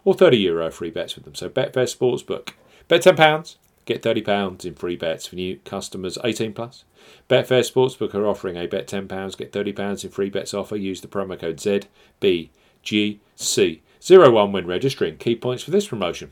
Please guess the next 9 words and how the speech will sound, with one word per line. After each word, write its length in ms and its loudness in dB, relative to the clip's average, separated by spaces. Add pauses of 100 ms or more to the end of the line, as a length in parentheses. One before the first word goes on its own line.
(160)
It 160 -10
covers 300 -2
U 120 0
K 280 0
and 100 -8
Republic 400 -6
of 80 -10
Ireland 260 -6
residents. 520 -4